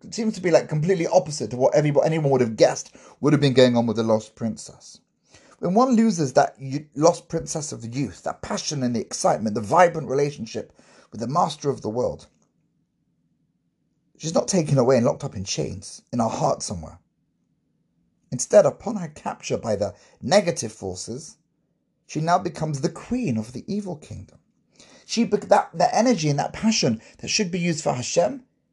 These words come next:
it's now what we experience when we make the wrong choice and put our energy and our effort and our passion and our desire into the very opposite of what we should be doing.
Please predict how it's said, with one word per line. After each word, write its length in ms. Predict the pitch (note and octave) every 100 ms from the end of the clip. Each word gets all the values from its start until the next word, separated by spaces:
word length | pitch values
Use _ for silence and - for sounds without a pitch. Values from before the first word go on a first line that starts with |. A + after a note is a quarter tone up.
| _ _ D#3+
it's 120 | D3
now 220 | G3 A3
what 200 | F#3+ -
we 120 | F3+
experience 840 | - - - A#3+ B3+ F3+ C#3 D3+ -
when 160 | D#3+
we 300 | D#3+ E3 E3 _ _ _ -
make 240 | E3+ -
the 80 | C#3
wrong 280 | C#3 C#3+ B2
choice 640 | - - G3+ G#2+ - - _ _ _
and 140 | - D3+
put 160 | F3
our 160 | C#3 - F3+
energy 340 | F#3+ D3+ C#3+
and 100 | C3
our 120 | A2+ -
effort 300 | - C#3 -
and 80 | A#2
our 120 | A2
passion 440 | - F3 - C3+
and 120 | B2
our 120 | A2+ G#2+
desire 560 | A#2 C3 D#3+ B2 A2 - - _ _
into 240 | B2+ C3+ C#3
the 80 |
very 220 | B2+ D3 C#3+
opposite 460 | - - C#3 G2+ -
of 100 | A2
what 120 | G2+
we 80 | G#2
should 200 | - G#2
be 100 | G2
doing. 340 | F#2 F2 E2+